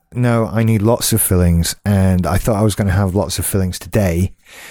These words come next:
and then I didn't have any 'cause I need so many fillings that I've got, I had to book two further appointments to go back for all the fillings. So, um,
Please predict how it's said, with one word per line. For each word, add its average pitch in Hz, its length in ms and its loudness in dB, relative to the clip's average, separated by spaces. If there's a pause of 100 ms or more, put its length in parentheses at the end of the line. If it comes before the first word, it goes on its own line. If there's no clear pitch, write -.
(120)
and 90 220 2
then 90 160 2
I 92 100 2
didn't 92 200 0
have 95 180 2
any 87 180 0
'cause 82 200 -2
I 92 60 2
need 95 200 2
so 101 420 0
many 107 520 2
fillings 80 680 -8 (680)
that 90 280 -2 (240)
I've 98 220 -2
got, 92 160 -2
I 92 160 2
had 98 120 2
to - 80 -4
book 92 300 -4
two 95 280 0
further 87 420 0
appointments 82 600 -4
to 101 80 -4
go 90 200 -2
back 82 300 -6
for - 160 -6 (100)
all 85 300 0
the 82 100 -2
fillings. 85 480 -4 (580)
So, 151 340 0
um, 135 380 -14